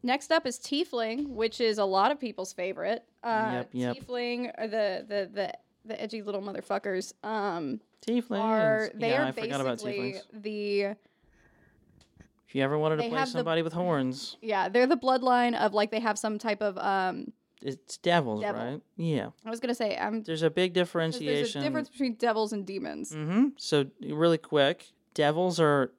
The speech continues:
Speaker 2: generally seen as more intelligent. They have, like, a hierarchy when it comes to their, like, social structure and power structure. And demons are the opposite. They're chaotic. They fight each other. They
Speaker 1: Yeah.
Speaker 2: eat each other. They're the ones that speak abyssal.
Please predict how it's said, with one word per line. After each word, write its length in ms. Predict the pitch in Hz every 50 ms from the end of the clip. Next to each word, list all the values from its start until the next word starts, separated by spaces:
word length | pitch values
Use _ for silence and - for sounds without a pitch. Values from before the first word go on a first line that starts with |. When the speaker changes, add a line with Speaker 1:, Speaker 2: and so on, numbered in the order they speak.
| -
Speaker 2:
generally 460 | 139 139 139 143 143 147 147 147 147 143
seen 260 | 139 - 143 131 127
as 120 | 127 120 127
more 200 | 127 120 120 117
intelligent. 640 | 113 113 - 156 151 151 151 143 151 151 143 131
They 180 | - 127 123 120
have, 200 | 127 123 120 117
like, 140 | 120 117 -
a 60 | 107
hierarchy 680 | - - - - 135 143 151 147 147 147 143 - 147 147
when 120 | 139 135 123
it 140 | 117 110 -
comes 300 | - 127 117 117 113 -
to 100 | - 117
their, 240 | 117 117 113 113
like, 360 | 117 120 117 117 117 - - -
social 640 | - - - - 147 175 202 196 - - 202 208 202
structure 580 | 190 - - 196 196 185 - - 185 180 175
and 180 | 170 - 113 113
power 280 | - - 147 170 180 170
structure. 600 | 165 - 175 170 165 - - 170 170 165 165 165 _ _ _ _ _ _ _ _ _ _
And 300 | 139 139 135 127 120 - - _ _
demons 580 | - 269 392 339 240 226 262 349 349 254 - - _ _ _ _ _ -
are 340 | 147 151 160 180 196 196 202 - - _ _
the 180 | - 208 220 233
opposite. 540 | 269 339 - - 185 - - - - - _ _ _ _ _
They're 340 | - 139 135 135 131 127 123
chaotic. 720 | - - - 123 120 135 175 226 254 254 262 262 - _ _ _ _
They 180 | 113 110 117 - -
fight 180 | - 220 240 247
each 180 | 240 220 -
other. 300 | 220 220 214 214 214 214 - _
They 180 | - - - -
Speaker 1:
Yeah. 80 | - - -
Speaker 2:
eat 120 | 220 247
each 160 | 247 220 -
other. 300 | 214 214 214 214 208 208 - _ _ _ _ _ _ _
They're 200 | - 139 139 156
the 80 | 156 156
ones 200 | 151 156 151 -
that 80 | -
speak 200 | - - 127 120
abyssal. 560 | - - - - 214 214 220 202 202 196 196